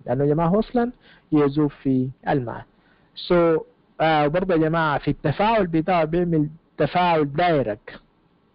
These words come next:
عشان كده يا جماعة اسمه direct، آه، بيلروبين. يا جماعة لما نقول direct بيلروبين قصدي شنو يا جماعة؟ النوع اللي وصل للكبد والكبد عملت له شنو؟ conjugations.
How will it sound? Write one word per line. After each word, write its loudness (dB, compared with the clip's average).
عشان -2
كده 2
يا 2
جماعة 0
اسمه -6
direct، -2
آه، 2
بيلروبين. -4
يا 2
جماعة 2
لما 0
نقول 0
direct 0
بيلروبين 0
قصدي 2
شنو -2
يا 2
جماعة؟ 0
النوع 0
اللي 2
وصل 0
للكبد 0
والكبد 0
عملت -2
له 2
شنو؟ -8
conjugations. -6